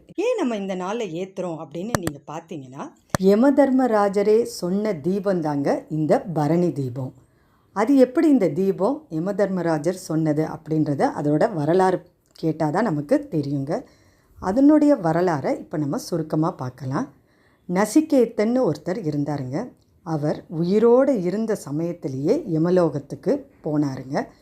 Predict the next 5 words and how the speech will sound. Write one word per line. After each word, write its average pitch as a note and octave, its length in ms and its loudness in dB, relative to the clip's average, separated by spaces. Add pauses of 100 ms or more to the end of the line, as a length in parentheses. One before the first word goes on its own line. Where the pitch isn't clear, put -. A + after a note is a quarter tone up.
(380)
அப்படி A3 280 4
அவர் B3+ 180 8
யமலோகத்துக்கு B3+ 720 0
போகும்போது, D#3+ 720 -4 (360)
அங்கே B3+ 440 4